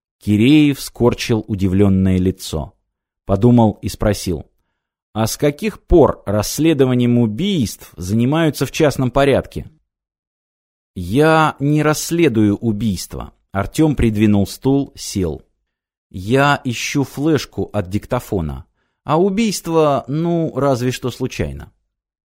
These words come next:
Киреев, понимающе кивнул. Затянулся, затушил бычок, ловко вскарабкался на подоконник и принялся дергать закрытое наглухо окно.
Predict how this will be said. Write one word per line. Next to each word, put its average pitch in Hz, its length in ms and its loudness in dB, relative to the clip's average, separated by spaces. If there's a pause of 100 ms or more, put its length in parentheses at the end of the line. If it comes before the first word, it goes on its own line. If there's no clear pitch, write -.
(500)
Киреев, 180 580 2
понимающе 131 720 0
кивнул. 92 640 -4 (320)
Затянулся, 156 960 2
затушил 127 480 -2
бычок, 151 640 0
ловко 135 420 0
вскарабкался 117 760 -2
на 104 100 0
подоконник 147 760 -2 (240)
и 127 100 -2
принялся 147 580 2
дергать 120 460 4
закрытое 120 580 0
наглухо 104 640 0
окно. 85 600 -8